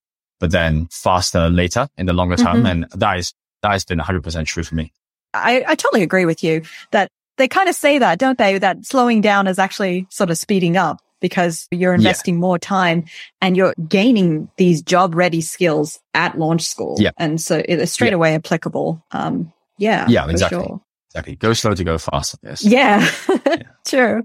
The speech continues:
Speaker 2: So my last question for you is, do you have any specific advice for students who are currently going through the program, aiming for Capstone, U K or otherwise, just to help them create the kind of success that you've achieved at launch school?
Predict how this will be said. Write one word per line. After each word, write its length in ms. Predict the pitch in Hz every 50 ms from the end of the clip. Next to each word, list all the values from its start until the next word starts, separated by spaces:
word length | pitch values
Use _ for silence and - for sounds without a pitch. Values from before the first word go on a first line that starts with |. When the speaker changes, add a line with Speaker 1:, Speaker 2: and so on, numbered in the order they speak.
| 240 254 - - - - - - _ -
Speaker 2:
So 480 | - - 311 277 285 285 285 - - -
my 160 | 277 330 330
last 300 | 320 311 330 403 - -
question 360 | - 285 262 - - 220 196
for 140 | - - 196
you 280 | 196 185 196 185 180 -
is, 360 | - 208 202 202 202 202 -
do 220 | - 220 - - 339
you 60 | -
have 200 | - - 403 427 427
any 140 | 370 311 269
specific 500 | - - 220 196 - 214 180 220 - 185
advice 360 | 156 156 165 165 165 170 -
for 80 | - 185
students 640 | - - - 170 170 170 175 180 185 185 - - - - - - -
who 80 | 240
are 40 | 226
currently 420 | - - - 392 233 - 226 214
going 240 | 185 196 180 175 175
through 160 | - 196 175
the 60 | 170 160
program, 600 | - - 175 156 156 - 170 165 160 160 160 - -
aiming 240 | 240 277 320 349 320
for 120 | - -
Capstone, 760 | 180 - 175 156 156 - - - 190 170 165 160 160 160 160 - - - - - 202
U 140 | 240 330 359
K 240 | - 262 202 180
or 120 | 170 - -
otherwise, 600 | 165 156 165 165 151 156 160 160 170 175 - - - _ _ _ _ _ _ _
just 180 | - 370 359 -
to 80 | 494
help 160 | - 403 - -
them 120 | 220 202
create 380 | - - 196 175 170 165 - -
the 80 | 196
kind 280 | - - - 185 175 196
of 60 | 196
success 600 | - - - - - - 156 151 165 160 - -
that 200 | - - - - _ -
you've 260 | 165 165 247 294 262
achieved 560 | 190 180 - - - - - 190 - - - -
at 120 | 190 185 190
launch 180 | 196 196 196 -
school? 400 | - - - - - 214 208